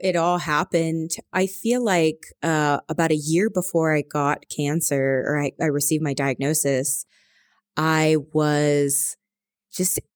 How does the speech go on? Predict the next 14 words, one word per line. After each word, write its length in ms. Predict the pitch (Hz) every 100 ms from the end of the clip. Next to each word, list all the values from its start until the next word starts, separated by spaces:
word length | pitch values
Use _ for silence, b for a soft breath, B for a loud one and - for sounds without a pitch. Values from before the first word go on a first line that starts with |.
| _ -
consuming 840 | 190 185 - - 214 208 170 147
resources 800 | 156 156 - 147 147 151 143 147 -
on 400 | 151 147 143 139
the 100 | -
power 380 | - 160 156
of 100 | 147
the 80 | 139
mind, 540 | 143 143 139 143 143 143
healing 480 | - 160 151 147
the 80 | 143
body 560 | 147 139 139 139 139 139
through 460 | 139 143 139 139
alternative 560 | - 147 151 147 135 139
medicine. 800 | 139 143 143 - 143 135 135